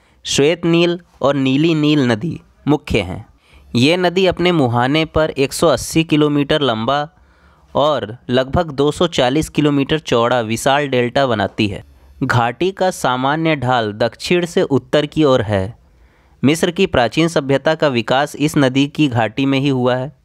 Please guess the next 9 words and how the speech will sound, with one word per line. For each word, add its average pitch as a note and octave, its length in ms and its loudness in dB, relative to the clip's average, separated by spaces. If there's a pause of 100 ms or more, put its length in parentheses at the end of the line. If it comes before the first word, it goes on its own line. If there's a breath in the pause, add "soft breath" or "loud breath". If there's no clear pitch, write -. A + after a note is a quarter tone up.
(880 soft breath)
इस D#3+ 220 2
नदी D#3 320 2
पर A2+ 420 -4
मिस्र E3 340 0
देश C#3 300 0
का C3+ 160 0
प्रसिद्ध A#2+ 640 -2 (220)
आस्वान C#3+ 640 0
डैम B2 400 0